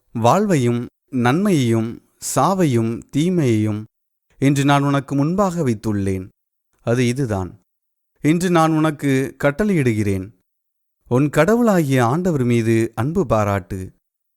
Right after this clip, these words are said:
அவரை பின்பற்றி அவரது வழியில் நட. அவரது கட்டளைகளையும் நியமங்களையும் முறைமைகளையும் கடைபிடி. அப்போது நீ வாழ்வாய், நீ பழுகுவாய்.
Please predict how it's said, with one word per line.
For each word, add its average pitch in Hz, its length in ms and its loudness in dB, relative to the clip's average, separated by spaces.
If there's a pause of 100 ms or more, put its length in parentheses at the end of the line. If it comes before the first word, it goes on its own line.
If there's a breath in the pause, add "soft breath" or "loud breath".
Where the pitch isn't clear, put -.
அவரை 139 400 2
பின்பற்றி 135 840 -2 (220)
அவரது 151 440 0
வழியில் 147 400 0
நட. 98 500 -4 (760)
அவரது 151 420 2
கட்டளைகளையும் 143 1000 0
நியமங்களையும் 123 1000 0 (180)
முறைமைகளையும் 117 1080 0
கடைபிடி. 113 560 -4 (760)
அப்போது 131 460 2
நீ 120 160 0
வாழ்வாய், 104 640 -4 (480)
நீ 120 320 0
பழுகுவாய். 110 680 -2